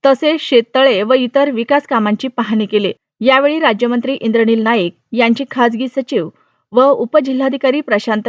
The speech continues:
खेडेकर, यशदाचे उपमहासंचालक मल्लीनाथ कलशेट्टे, उपमुख्य कार्यकारी अधिकारी भूषण जोशी, गट विकास अधिकारी प्रणोती श्रीश्रीमाळ, तालुका आरोग्य अधिकारी विक्रम काळे, उपअभियंता बांधकाम संजय गीते, विस्तार अधिकारी संतोष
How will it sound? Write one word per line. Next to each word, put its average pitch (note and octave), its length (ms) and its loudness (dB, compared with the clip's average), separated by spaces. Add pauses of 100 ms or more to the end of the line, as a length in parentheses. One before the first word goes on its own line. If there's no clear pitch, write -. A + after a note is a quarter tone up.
खेडेकर, G#3+ 500 0 (280)
यशदाचे A#3 560 0
उपमहासंचालक B3 1040 0
मल्लीनाथ A3+ 600 0
कलशेट्टे, G#3+ 580 0 (140)
उपमुख्य C#4+ 720 0
कार्यकारी A#3+ 440 0
अधिकारी A#3+ 440 0
भूषण A#3 400 2
जोशी, A3+ 320 0
गट G#3+ 240 -2
विकास A3+ 340 0
अधिकारी B3+ 460 -2
प्रणोती A3+ 480 -2
श्रीश्रीमाळ, A3 600 0 (420)
तालुका B3 340 0
आरोग्य A3+ 400 2
अधिकारी A#3+ 440 0
विक्रम G#3+ 320 -2
काळे, G#3+ 380 0 (100)
उपअभियंता G#3+ 800 -2
बांधकाम G#3 480 -2
संजय G#3 340 -2
गीते, G#3 340 0 (260)
विस्तार B3+ 360 2
अधिकारी B3 400 0
संतोष A3+ 340 -2